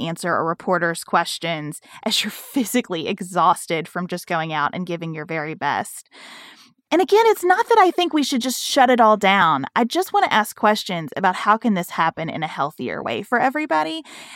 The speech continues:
And how can we, to your point, Sarah, about, like, propping these folks up as heroes, how can we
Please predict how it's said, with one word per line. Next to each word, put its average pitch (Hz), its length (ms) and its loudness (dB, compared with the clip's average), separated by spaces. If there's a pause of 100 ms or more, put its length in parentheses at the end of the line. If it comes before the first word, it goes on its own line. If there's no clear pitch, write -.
And 226 140 4
how 254 180 6
can 254 180 6
we, 233 160 6
to 220 140 -6
your 254 100 0
point, 247 260 2
Sarah, 185 340 4
about, 180 420 4
like, 175 160 -2 (1160)
propping 214 680 4
these 190 220 -4
folks - 400 2
up 196 260 6
as 165 200 -2
heroes, 190 560 0
how 254 200 4
can 247 220 4
we 220 400 2